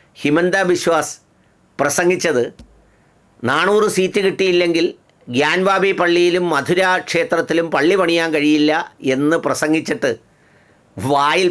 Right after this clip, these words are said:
പഴം വിഴുങ്ങി നോക്കിയിരിക്കുന്ന ഇലക്ഷൻ കമ്മീഷനും നിയമ സംവിധാനങ്ങളും ഉള്ള സ്ഥലത്താണ് ഇ ഡി ഈ ആവശ്യം ഉന്നയിച്ചത്. സുപ്രീം കോടതി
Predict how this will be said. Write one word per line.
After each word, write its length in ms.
പഴം 260
വിഴുങ്ങി 280
നോക്കിയിരിക്കുന്ന 720
ഇലക്ഷൻ 400
കമ്മീഷനും 600
നിയമ 340
സംവിധാനങ്ങളും 760
ഉള്ള 200
സ്ഥലത്താണ് 640
ഇ 300
ഡി 240
ഈ 180
ആവശ്യം 400
ഉന്നയിച്ചത്. 480
സുപ്രീം 340
കോടതി 480